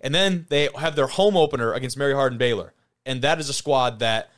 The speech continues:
um, went on, we know, to have, a, I mean, they've been, each year they've made deep runs into the playoffs, but right away,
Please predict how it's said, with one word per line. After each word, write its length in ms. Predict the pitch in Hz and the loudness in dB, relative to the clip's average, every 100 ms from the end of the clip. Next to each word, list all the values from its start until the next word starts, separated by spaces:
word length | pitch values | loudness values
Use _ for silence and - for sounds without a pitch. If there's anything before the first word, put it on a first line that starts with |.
| _ - | _ -6
um, 300 | 107 98 107 | -4 -4 -4
went 180 | 143 139 | -2 0
on, 340 | 135 131 127 - | -2 -4 -10 -12
we 180 | 139 160 | -8 -4
know, 300 | 127 117 113 | -2 -2 -4
to 580 | - 123 113 104 98 - _ - | -8 -8 -8 -10 -12 -18 _ -12
have, 320 | 135 117 - | -8 -8 -10
a, 140 | 101 95 | -14 -12
I 40 | 110 | -10
mean, 100 | 107 | -4
they've 320 | 117 98 107 | -4 -6 -4
been, 480 | 151 139 117 98 - _ | -2 0 -2 -8 -16 _
each 300 | 151 117 - | -8 -6 -6
year 220 | 123 107 | -4 -4
they've 180 | 98 98 | -4 -6
made 240 | 107 101 92 | -4 -6 -4
deep 200 | 107 110 | -6 -6
runs 160 | 104 | -8
into 120 | 95 | -8
the 60 | 92 | -6
playoffs, 420 | 143 143 113 - | -2 0 0 -2
but 220 | 135 120 - - - | -2 -2 -6 -20 -2
right 180 | 143 165 | 2 4
away, 400 | 147 139 92 | 4 2 0